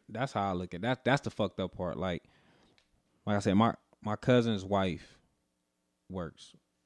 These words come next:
and for the, the airport, and her daughter had made, like, a long post about it.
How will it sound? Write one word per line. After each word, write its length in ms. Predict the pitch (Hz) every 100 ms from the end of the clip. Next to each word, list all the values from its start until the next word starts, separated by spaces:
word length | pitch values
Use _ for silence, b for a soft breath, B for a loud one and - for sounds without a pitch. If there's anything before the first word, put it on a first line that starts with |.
| _
and 300 | 95 85 76 - _
for 180 | - 95
the, 260 | 90 87 78 - - 90
the 100 | 107
airport, 460 | 104 165 87 67 - _ _ _ _ _
and 520 | 104 101 98 92 87 104 _ _ _ _ _ _ _ _ _ -
her 80 | 117
daughter 320 | 110 107 95
had 200 | 92 87
made, 120 | 90
like, 160 | 87 -
a 120 | -
long 800 | 82 92 98 101 101 95 92 90
post 300 | - 90 92
about 220 | 90 87
it. 100 | 85